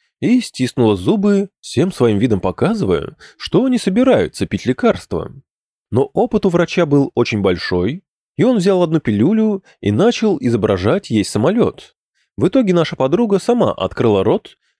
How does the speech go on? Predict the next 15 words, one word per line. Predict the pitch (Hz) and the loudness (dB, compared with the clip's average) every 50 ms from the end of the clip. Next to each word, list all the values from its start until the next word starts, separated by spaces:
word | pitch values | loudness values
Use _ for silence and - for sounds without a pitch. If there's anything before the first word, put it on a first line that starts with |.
| - - | -18 -8
чтобы | - - 247 226 226 185 | -2 0 2 2 2 0
принять | - 135 113 127 175 190 - | 0 0 0 2 0 0 0
космический | - 127 - - 127 113 - 95 - - 101 - | -2 -4 -2 -2 -4 -4 -4 -6 -8 -6 -6 -4
шаттл | - - 123 180 - - 190 180 180 170 - _ _ _ | -2 -2 -2 -2 0 0 0 0 0 0 -4 _ _ _
на | - 98 95 | -4 -2 -2
борт | 87 101 107 104 - - | 0 0 0 0 -2 -4
крейсера. | - - 175 226 220 - - - 85 - 76 80 - - _ _ _ _ _ _ _ _ _ _ _ _ _ _ _ _ | -4 -2 0 0 0 -2 -2 -2 -2 -2 -2 -4 -6 -12 _ _ _ _ _ _ _ _ _ _ _ _ _ _ _ _
«Все, | - - - - 90 78 71 - _ _ _ | -20 -10 -6 -4 -4 -4 -6 -10 _ _ _
можете | - 78 85 117 147 139 131 127 - 147 147 | -12 -4 -2 0 0 0 -2 -2 -2 0 0
идти», | 151 - - - 104 78 - - - _ _ _ _ _ _ _ | 0 -2 -4 -4 -4 -4 -4 -6 -12 _ _ _ _ _ _ _
справившись | - - - - 180 220 208 180 - 156 139 | -16 -8 -4 -2 0 0 0 0 -2 -2 -2
с | 117 | 0
задачей, | 110 104 101 127 190 202 - 160 135 | 0 0 0 0 -2 -2 -2 -4 -6
сказал | - - 101 85 104 101 104 110 | -4 -2 -2 0 0 0 0 0
врач. | 139 202 160 - - - - - | 0 0 0 -2 -4 -10 -20 -20